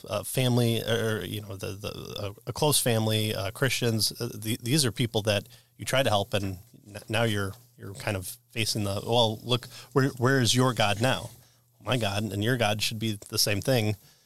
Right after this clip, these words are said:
You know, <laughs> the, the, the, the, the, the gospel message is, is, um, able to be preached there as well. And so sometimes Christians are driven into the spiritual wilderness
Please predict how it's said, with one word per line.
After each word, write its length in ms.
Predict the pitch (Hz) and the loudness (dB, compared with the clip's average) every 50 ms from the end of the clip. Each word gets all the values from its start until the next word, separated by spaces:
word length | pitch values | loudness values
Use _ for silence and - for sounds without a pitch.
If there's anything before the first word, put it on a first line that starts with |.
| _ _ _ _ _ - | _ _ _ _ _ -12
You 80 | 101 | -10
know, 160 | 95 95 98 | -10 -8 -10
<laughs> 80 | 123 - | -6 -2
the, 640 | - 110 95 - - 170 127 - - 143 123 113 113 104 | 0 0 0 2 2 2 2 2 4 4 4 4 4 4
the, 160 | 113 113 110 | 2 2 2
the, 260 | - 107 110 107 104 101 | 2 2 0 0 0 0
the, 320 | 104 107 101 95 98 95 95 | 0 0 0 0 0 -2 -4
the, 400 | 101 104 98 95 95 98 98 101 - | -4 -4 -2 -2 -2 -4 -6 -8 -10
the 100 | - 98 | -10 -4
gospel 380 | 98 113 113 110 - - 98 95 | 0 0 2 2 0 -2 -2 0
message 400 | 98 107 113 - - 101 95 101 | 0 0 0 0 -2 -4 -4 -2
is, 260 | 98 92 - - - - | 0 2 2 2 0 0
is, 340 | - 98 95 95 - - - - _ _ - - _ | -4 -2 0 2 2 0 -2 -6 _ _ -20 -20 _
um, 320 | - 107 95 90 - 104 101 - _ - - | -10 -10 -8 -8 -8 -10 -12 -12 _ -6 -4
able 180 | 131 120 110 104 | -2 -2 -2 -2
to 60 | 98 | -4
be 120 | 98 98 101 | -4 -6 -4
preached 340 | - - 123 120 - - - | -2 -2 -2 0 0 -2 -2
there 160 | 104 90 95 | -4 -6 -6
as 160 | 98 98 - | -6 -4 -2
well. 240 | 123 120 110 107 - - - - - - - - _ _ _ - | 0 2 2 0 -2 -6 -18 -20 -20 -20 -20 -20 _ _ _ -2
And 120 | 110 104 | 0 2
so 300 | - 113 113 107 107 - - | 2 4 4 2 2 2 2
sometimes 420 | - - 151 143 151 135 120 - | 2 2 4 4 4 4 2 2
Christians 340 | - 156 135 - - 113 - | 2 2 2 4 4 4 4
are 80 | 107 98 | 4 2
driven 400 | 95 104 127 165 165 147 127 117 | 2 2 2 4 4 2 2 2
into 380 | - 120 110 - 123 113 107 - | 2 2 2 4 2 2 0 0
the 140 | - - | 2 2
spiritual 400 | - - - 135 113 - 113 98 | 2 2 2 2 2 2 0 0
wilderness 680 | 95 117 147 196 226 175 135 113 104 107 135 - - | 2 2 2 2 4 4 2 2 4 4 4 4 2